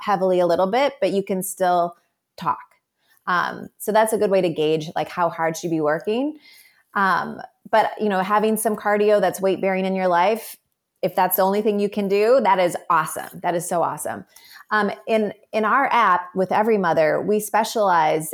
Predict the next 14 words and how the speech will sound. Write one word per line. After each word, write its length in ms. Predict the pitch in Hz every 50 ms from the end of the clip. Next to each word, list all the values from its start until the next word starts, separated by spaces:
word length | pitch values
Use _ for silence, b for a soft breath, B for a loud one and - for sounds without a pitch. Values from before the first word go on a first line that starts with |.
| - _
in 400 | - 180 175 170 170 165 165 - - _ _ _
core 260 | - - 208 202 208
and 100 | 202 190
pelvic 300 | 196 175 170 170 180 175
floor 200 | - - 165 160
training 540 | 160 - - 160 160 170 185 214 254 311 320 - _ _
for 160 | - - -
birth. 400 | - - 101 - - - _ _ b b b b b b
So 120 | - -
as 100 | 220 208
you 80 | 208 240
can 160 | 240 - 269
imagine, 680 | 254 220 196 180 175 175 165 170 165 156 151 156 165 b b b b b b b -
the 400 | 185 180 196 196 185 - -